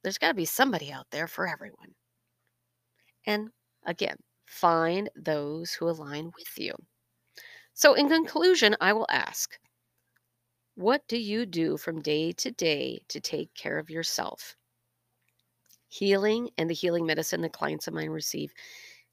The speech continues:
is not a supplement or a substitute for s-, professional medical care or treatment, but is intended to supplement professional medical cares. In case of any serious condition, mind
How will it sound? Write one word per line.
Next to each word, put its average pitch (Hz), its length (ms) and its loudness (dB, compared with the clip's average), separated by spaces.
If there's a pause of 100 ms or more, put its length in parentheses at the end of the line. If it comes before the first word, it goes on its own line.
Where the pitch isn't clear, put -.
is 170 140 0
not 233 140 2
a 330 40 2
supplement 147 680 0
or 196 360 2
a 202 140 0
substitute 180 800 -2
for 202 100 -6
s-, - 200 -6 (140)
professional 180 640 0
medical 160 400 -2
care 151 280 -4
or 185 60 -2
treatment, - 520 -6 (680)
but 220 300 6 (180)
is 202 160 0
intended 208 640 0
to 170 280 0 (140)
supplement 170 640 -2
professional 156 600 -2
medical 156 360 -4
cares. - 520 -4 (920)
In 165 80 -4
case 175 280 0
of 156 120 0
any 147 180 -2
serious 247 520 4
condition, 151 540 -2
mind 147 680 0